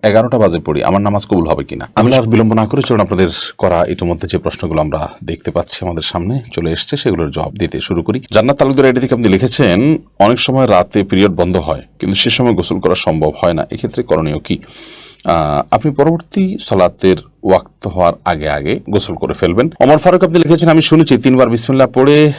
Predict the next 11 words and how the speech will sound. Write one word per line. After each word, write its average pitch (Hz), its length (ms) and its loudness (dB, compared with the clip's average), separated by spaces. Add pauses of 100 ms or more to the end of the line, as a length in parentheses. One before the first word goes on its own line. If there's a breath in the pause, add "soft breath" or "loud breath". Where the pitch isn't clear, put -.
কাপড়ের 110 520 2
কোনা 117 520 2
ধুলে 107 680 0
পুরো 131 160 4
কাপড় 135 320 0
পাক 101 280 -2
হয়ে 90 140 0
যায়, 78 140 0
এটা 87 100 -2
কি 104 100 -2
সঠিক? 120 320 0